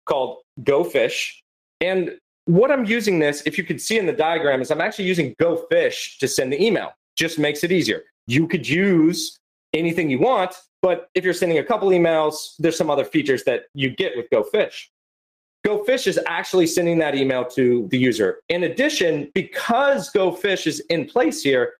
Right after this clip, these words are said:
and it is hosting our landing page, GoFish can also capture whether that user actually clicked the link, okay? Hope-, you know, visiting that page lets us know that somebody visited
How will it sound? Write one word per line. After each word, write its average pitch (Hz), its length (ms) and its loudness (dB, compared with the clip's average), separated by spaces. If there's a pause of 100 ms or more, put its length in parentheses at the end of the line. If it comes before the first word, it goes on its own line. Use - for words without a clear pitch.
and 156 100 0
it 156 160 -2
is 208 220 0
hosting 190 420 0
our 131 140 2
landing 180 500 2
page, 85 460 0 (280)
GoFish 202 380 0
can - 100 -2 (140)
also 165 640 2 (220)
capture 131 720 -2 (240)
whether 135 440 2
that 117 460 0
user 104 300 0
actually 98 220 -8
clicked 294 280 -4
the - 80 2
link, 87 180 -4 (160)
okay? 135 300 -2 (240)
Hope-, 143 300 -6
you 143 120 0
know, 92 200 -4 (200)
visiting 180 340 0
that 165 200 -2
page 151 560 0 (100)
lets 143 200 2
us 151 180 -2
know 127 580 2 (200)
that - 180 -2
somebody 131 280 -2
visited 117 580 2